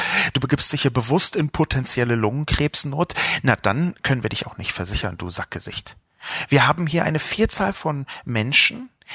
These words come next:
die eine Vielzahl von schwierigen Entscheidungen trifft und trotzdem gibt es für sie eine Verantwortung. Und ich bin absolut bereit zu überlegen, was ist denn die Mitverantwortung eines Menschen? Ich bin aber nicht bereit, diese Mitverantwortung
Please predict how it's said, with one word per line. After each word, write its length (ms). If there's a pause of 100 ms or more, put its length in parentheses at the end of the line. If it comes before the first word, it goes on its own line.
(160)
die 200
eine 180
Vielzahl 680
von 280
schwierigen 600
Entscheidungen 720
trifft 320
und 160
trotzdem 560
gibt 240
es 80
für 100
sie 140
eine 140
Verantwortung. 600
Und 120
ich 120
bin 140
absolut 480
bereit 360 (340)
zu 140
überlegen, 520 (200)
was 180
ist 260
denn 100
die 120
Mitverantwortung 880
eines 320
Menschen? 280
Ich 100
bin 120
aber 160
nicht 380
bereit, 440
diese 200
Mitverantwortung 920